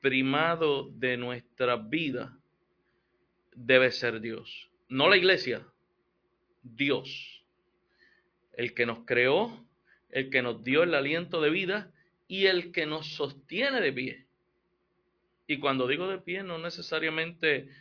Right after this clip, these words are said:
significa que estamos parados sobre nuestros pies, sino que el día a día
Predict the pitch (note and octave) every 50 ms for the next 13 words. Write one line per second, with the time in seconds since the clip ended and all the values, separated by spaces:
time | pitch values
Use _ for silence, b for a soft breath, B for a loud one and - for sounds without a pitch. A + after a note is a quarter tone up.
0 | B B _ - - - C#3+ C#3 C#3 C3+ C3 C3 C3+ C3+ D3 D3 D3 - C#3+ C#3
1 | C3+ - B2+ B2+ - _ - C3+ C#3 D3 C#3+ C#3 - C3+ C3+ C3+ C3+ C3+ C3+ C#3+
2 | C3+ B2+ A#2+ A#2+ A#2+ A#2+ - - B2 A2 - _ - C3 B2+ - b b b b
3 | b b b _ _ _ _ _ - - - B2 A#2+ A#2 B2+ C#3 C#3+ - - _
4 | _ _ _ _ _ _ - - A#2+ A#2+ A#2+ B2 A#2 A#2+ C#3+ E3 F3 F#3 F#3 F3+
5 | E3 D#3+ E3+ F#3 E3+ C#3+ C3+ - - -